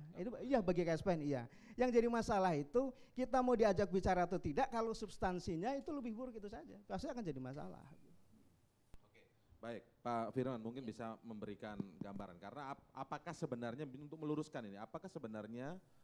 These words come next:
Speaker 2: eh, draft itu sudah masuk sampai ke D P R, atau karena di sisi lain juga ada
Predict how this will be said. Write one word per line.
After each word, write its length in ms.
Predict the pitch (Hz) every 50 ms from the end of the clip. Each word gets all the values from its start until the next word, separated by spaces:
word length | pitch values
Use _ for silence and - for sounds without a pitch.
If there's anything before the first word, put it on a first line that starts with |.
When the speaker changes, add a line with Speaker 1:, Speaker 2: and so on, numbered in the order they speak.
| - - - -
Speaker 2:
eh, 480 | 120 120 120 117 117 113 113 113 110 107 101
draft 320 | 101 117 123 120 117 143
itu 160 | 139 - 170 175
sudah 160 | 156 131 117
masuk 320 | 110 110 110 110 135 123
sampai 240 | - 120 110 104 117
ke 80 | 113 117
D 160 | 104 101 -
P 160 | - 98 90
R, 160 | 87 98 117 120 127
atau 160 | 131 - 165
karena 320 | - 151 147 170 190 185 - - 139 139
di 160 | 131 123 117
sisi 240 | 127 135 120 139 131
lain 160 | 127 139 147
juga 320 | 139 135 139 139 147 151
ada 400 | 151 139 131 139 147 151 156 143